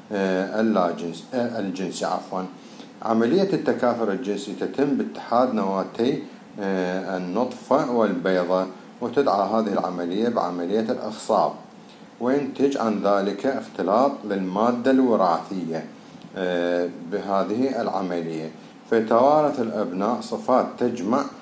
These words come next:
آه، آه، نصف من، آه، صفات الأب ونصف من، آه، صفات الأم. آه، وهنا، آه، أن، آه، آه، أن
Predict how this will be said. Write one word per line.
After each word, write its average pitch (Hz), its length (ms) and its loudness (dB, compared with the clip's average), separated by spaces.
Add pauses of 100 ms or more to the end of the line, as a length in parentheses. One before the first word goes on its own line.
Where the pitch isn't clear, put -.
(240)
آه، 92 500 0 (100)
آه، 82 420 -6
نصف 127 440 0
من، 113 300 -2 (400)
آه، 95 120 -4
صفات 110 500 2
الأب 101 440 0
ونصف 107 840 0
من، 113 280 0 (320)
آه، 90 360 -2
صفات 113 520 2 (120)
الأم. 110 440 0 (560)
آه، 104 540 4
وهنا، 117 480 0 (480)
آه، 101 380 0
أن، 104 200 -2
آه، 101 560 -4 (540)
آه، 85 260 -2 (520)
أن 95 320 -6